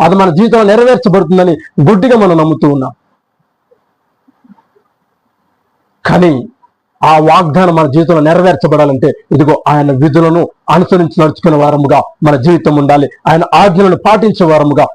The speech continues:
మనం ఉండాలి. దేవునికి మహిమ కలుగును గాక. హల్లెలూయా, హల్లెలూయా. ఇదిగో, నువ్వు ఎప్పుడైతే ఆయన విధులను అనుసరించి నడుచుకుంటావో, ఆయన జ్ఞ-,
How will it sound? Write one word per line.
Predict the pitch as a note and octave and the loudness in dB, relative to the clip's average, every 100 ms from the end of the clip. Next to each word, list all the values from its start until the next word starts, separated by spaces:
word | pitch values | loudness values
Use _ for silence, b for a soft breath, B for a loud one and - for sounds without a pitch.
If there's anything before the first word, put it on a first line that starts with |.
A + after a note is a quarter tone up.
| - | -4
మనం | D3 C#3 | -2 0
ఉండాలి. | C#3 C3+ C3 | 0 -2 -2
దేవునికి | A#2 E3 D#3 C#3+ | 0 0 0 0
మహిమ | D3+ D3+ D3 | -2 0 -2
కలుగును | - C3 C3 | -2 -2 -2
గాక. | A2+ A#2+ - - - _ _ _ _ - | -2 -4 -4 -12 -14 _ _ _ _ -2
హల్లెలూయా, | C#3+ C3+ C#3 C3 A2 - _ _ _ _ | 0 0 0 0 -2 -8 _ _ _ _
హల్లెలూయా. | D3 D#3 D#3 E3 - B | -2 2 2 0 -2 B
ఇదిగో, | F3 G3+ F#3+ - - | 0 2 2 -2 -2
నువ్వు | F3+ F#3+ | 2 2
ఎప్పుడైతే | F#3 G#3+ G#3+ | 2 0 2
ఆయన | G#3+ G#3 | 2 2
విధులను | F#3 G3 A3 G#3+ | 2 2 2 2
అనుసరించి | G#3 A#3 G#3+ G3 | 0 0 2 2
నడుచుకుంటావో, | G3+ - A3+ G#3 G#3 G#3 - - F3+ | 2 0 0 2 2 2 -2 -2 0
ఆయన | G#3 | 0
జ్ఞ-, | D#3+ D#3 | 0 0